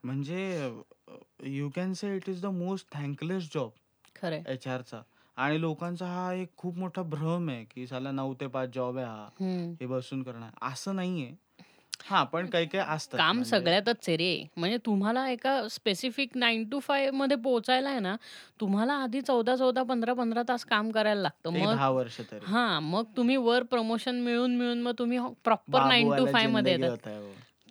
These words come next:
Speaker 1: वो.
Speaker 2: हां, तेच आहे. म्हणजे त्याला आपण असं खूप चांगल्या शब्दात असं म्हणतात, की गोट्या चोळणी. <laughs> तर ते करून हे शु-, हे म्हणजे हा माझा honest point of view आहे. त्यामुळे मी शिव्या घालतो.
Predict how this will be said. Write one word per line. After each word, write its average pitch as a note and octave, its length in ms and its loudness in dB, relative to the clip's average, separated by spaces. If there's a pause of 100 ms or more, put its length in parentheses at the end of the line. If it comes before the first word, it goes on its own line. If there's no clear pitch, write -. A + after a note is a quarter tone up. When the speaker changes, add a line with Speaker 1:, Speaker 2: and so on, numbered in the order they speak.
(260)
Speaker 1:
वो. G#3+ 60 -4
Speaker 2:
हां, F#3 380 -2 (160)
तेच G#3+ 220 -4
आहे. D3+ 120 -2
म्हणजे F3+ 280 0 (300)
त्याला G3+ 180 6
आपण G#3+ 260 4
असं A3+ 300 2 (440)
खूप C4 200 -2 (460)
चांगल्या G#3 360 4
शब्दात A3 400 2
असं G#3+ 240 0
म्हणतात, G3+ 300 0 (100)
की A3 140 -2 (140)
गोट्या F3+ 280 2
चोळणी. E3 400 0 (1000)
<laughs> A3 180 -2
तर G3+ 200 2 (160)
ते G#3 120 6
करून A3+ 440 6 (840)
हे C#4+ 360 2
शु-, - 160 -4 (100)
हे C4+ 300 2
म्हणजे C4 260 -2 (160)
हा A3 280 2
माझा B3 280 4
honest A3 420 0
point F3 300 -2
of D#3+ 80 -2
view D#3+ 160 -4
आहे. F#3 120 -2
त्यामुळे G3+ 320 -4
मी G#3+ 120 -4
शिव्या F3+ 280 -4
घालतो. D#3 340 -4